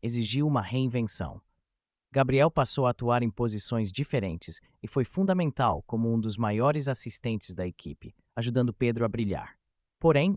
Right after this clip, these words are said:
apesar dos bons números, era visível que algo estava diferente. O declínio técnico começou a se tornar evidente.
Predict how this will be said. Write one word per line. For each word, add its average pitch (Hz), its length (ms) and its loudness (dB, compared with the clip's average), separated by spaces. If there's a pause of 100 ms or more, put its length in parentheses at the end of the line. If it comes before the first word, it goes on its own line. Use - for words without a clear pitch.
(120)
apesar 135 360 2
dos 143 140 -2
bons 117 300 0
números, 113 420 0
era 143 160 2
visível 135 580 -2
que - 180 -4
algo 143 260 4
estava 120 340 -2
diferente. - 640 -8 (600)
O 139 80 -2
declínio 175 420 4
técnico 107 580 -2
começou 107 400 -2
a 113 40 0
se - 100 -4
tornar 110 320 -2
evidente. 101 640 -6